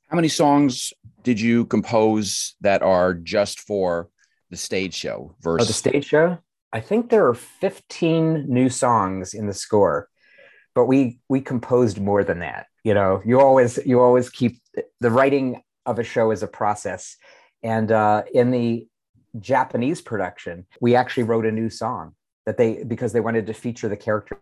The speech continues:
Speaker 2: of Dimitri more. So, uh, we wrote, we wrote a new song for that particular production. But yes, we, we kept about five songs from the film and we wrote fifteen new ones.
Speaker 1: That's a great segue into, let's hear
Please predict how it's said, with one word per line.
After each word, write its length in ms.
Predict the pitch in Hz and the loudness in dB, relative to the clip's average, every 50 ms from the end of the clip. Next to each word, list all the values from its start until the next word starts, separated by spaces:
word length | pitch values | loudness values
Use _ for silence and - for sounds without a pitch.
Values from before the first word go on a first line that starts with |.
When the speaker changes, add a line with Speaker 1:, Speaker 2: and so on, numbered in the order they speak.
| 104 98 92 | -8 -8 -8
Speaker 2:
of 60 | 85 | -8
Dimitri 420 | - 95 101 101 - - - 95 | -8 -8 -8 -8 -8 -6 -8 -6
more. 340 | 87 85 76 67 67 73 - _ _ _ - - - - _ | -6 -6 -6 -6 -8 -8 -12 _ _ _ -20 -20 -20 -20 _
So, 460 | - - - 113 104 101 101 98 95 | -8 -2 0 2 4 6 4 4 2
uh, 220 | - 113 101 101 98 | 0 0 0 2 2
we 100 | 104 104 | 2 0
wrote, 320 | 98 107 104 104 95 - _ _ _ | 2 2 2 0 0 -2 _ _ _
we 80 | - 117 | -6 -4
wrote 240 | 101 107 104 101 98 | -2 0 0 -2 -2
a 40 | 92 | -4
new 140 | 98 98 | -6 -8
song 380 | 95 - 104 95 92 90 87 90 - _ _ _ _ | -10 -10 -10 -10 -10 -10 -12 -14 -18 _ _ _ _
for 440 | _ - 107 101 98 95 95 85 - | _ -4 0 0 0 0 0 -2 -2
that 240 | 104 101 110 113 - _ _ _ - | -2 -2 -2 -2 -4 _ _ _ -12
particular 460 | - 101 - - 92 - 107 101 90 | -12 -10 -10 -10 -8 -6 -4 -4 -4
production. 520 | - - 90 85 85 - - - 87 85 | -4 -4 -4 -4 -4 -4 -8 -14 -12 -6
But 280 | - 101 98 98 - - _ - - - - - - _ _ _ - | -4 -2 -2 -2 -2 -6 _ -20 -20 -20 -20 -20 -20 _ _ _ 0
yes, 260 | 127 120 117 - - | 0 0 0 0 -4
we, 160 | 120 127 127 | -2 -2 -2
we 160 | 120 135 131 | 0 -2 -4
kept 320 | 127 - - 165 - - - | -4 -6 -12 -14 -12 -8 -6
about 400 | 117 120 113 113 117 113 - _ _ _ _ | -2 0 2 2 0 0 -4 _ _ _ _
five 720 | _ - - - 117 113 120 123 131 139 139 123 - _ _ _ _ _ _ _ | _ -16 -10 -6 -4 -2 -2 -2 -4 -4 -6 -8 -12 _ _ _ _ _ _ _
songs 440 | - - 127 117 113 113 117 110 - | -14 -8 -6 -4 -4 -4 -4 -6 -8
from 160 | - 110 104 | -10 -10 -8
the 60 | 98 95 | -8 -8
film 360 | - - 113 107 107 107 107 | -6 -2 -2 -2 -2 -2 -4
and 100 | 104 98 | -4 -4
we 80 | 98 | -6
wrote 260 | 92 98 95 90 - - | -4 -4 -4 -4 -6 -10
fifteen 600 | - 101 - - - - - 104 98 95 92 92 | -14 -16 -16 -16 -16 -12 -8 -6 -6 -6 -6 -6
new 140 | 92 90 85 | -6 -6 -6
ones. 420 | 80 69 - - 71 - - - _ _ _ _ _ _ _ _ - | -8 -10 -12 -12 -16 -18 -18 -20 _ _ _ _ _ _ _ _ 0
Speaker 1:
That's 220 | 120 127 127 - | 0 0 0 0
a 60 | 117 90 | -4 -4
great 340 | - 92 98 120 147 156 | -4 0 0 0 0 0
segue 600 | - - - - 143 175 - - 87 78 76 78 | -2 -6 -2 0 0 0 0 -2 -4 -4 -4 -4
into, 440 | 78 78 82 - - 92 82 85 90 | -6 -8 -8 -10 -8 -6 -6 -6 -4
let's 260 | 85 101 120 - - | -2 -4 -4 -4 -6
hear 400 | - - 101 82 78 85 113 127 | -8 -4 -2 0 0 0 -2 -4